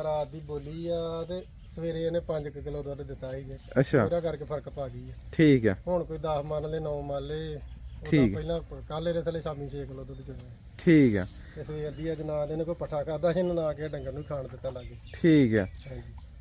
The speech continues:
Speaker 1: ਤੇ
Speaker 2: ਤੇ
Speaker 1: ਹੈ ਇਹ ਤਿੱਲੜ ਜੇ।
Speaker 2: ਇਹ ਤਿੱਲੜ ਆ।
Speaker 1: ਹਾਂਜੀ।
Speaker 2: ਤੇ ਉਹ ਤੇਰਾ ਟੀਕਾ ਭਰਾ ਦੋਗੇ ਕਿ
Speaker 1: ਟੀਕਾ
Speaker 2: ਕੋਈ ਵੀਰ?
Speaker 1: ਭਰਾਉਣਾ ਵੀਰ ਜੀ, ਡਾਕਟਰ ਨੂੰ ਫੋਨ ਕੀਤਾ, ਉਹਦਾ ਸ਼ਾਮਾਂ ਨੂੰ ਭਰ ਦਾਂਗਾ।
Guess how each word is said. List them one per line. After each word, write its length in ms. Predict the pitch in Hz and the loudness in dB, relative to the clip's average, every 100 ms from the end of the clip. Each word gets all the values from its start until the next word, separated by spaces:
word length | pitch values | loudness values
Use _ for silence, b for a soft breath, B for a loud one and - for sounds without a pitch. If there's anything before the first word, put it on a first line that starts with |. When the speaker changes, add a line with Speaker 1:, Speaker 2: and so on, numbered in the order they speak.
| - | -8
Speaker 1:
ਤੇ 80 | 170 | 6
Speaker 2:
ਤੇ 180 | 143 135 | 10 10
Speaker 1:
ਹੈ 140 | 147 | 8
ਇਹ 80 | 170 - - - | 0 -2 -12 -8
ਤਿੱਲੜ 260 | 160 139 127 | -4 -4 -4
ਜੇ। 140 | 127 - 117 | -10 -6 6
Speaker 2:
ਇਹ 200 | 120 123 | 8 8
ਤਿੱਲੜ 360 | 131 107 98 | 4 4 4
ਆ। 120 | 101 - 139 | 4 0 -8
Speaker 1:
ਹਾਂਜੀ। 240 | 131 120 | -10 2
Speaker 2:
ਤੇ 100 | 135 | 8
ਉਹ 80 | 139 | 10
ਤੇਰਾ 180 | 147 151 | 10 10
ਟੀਕਾ 280 | 151 139 | 10 10
ਭਰਾ 220 | 139 160 156 | 10 12 12
ਦੋਗੇ 280 | 143 160 | 10 8
ਕਿ 60 | 165 | 6
Speaker 1:
ਟੀਕਾ 120 | 190 | 8
Speaker 2:
ਕੋਈ 120 | 180 | 10
ਵੀਰ? 160 | 156 156 | 10 10
Speaker 1:
ਭਰਾਉਣਾ 160 | 156 170 | 8 2
ਵੀਰ 100 | 170 | 0
ਜੀ, 80 | |
ਡਾਕਟਰ 260 | 185 185 170 | 2 2 2
ਨੂੰ 120 | 175 | 0
ਫੋਨ 200 | 165 160 | 0 -2
ਕੀਤਾ, 340 | 151 151 165 165 | -4 -6 -2 0
ਉਹਦਾ 160 | 175 | 2
ਸ਼ਾਮਾਂ 240 | 170 151 139 | 0 0 -4
ਨੂੰ 100 | 131 | -6
ਭਰ 140 | 156 | -8
ਦਾਂਗਾ। 240 | 131 120 | -8 -12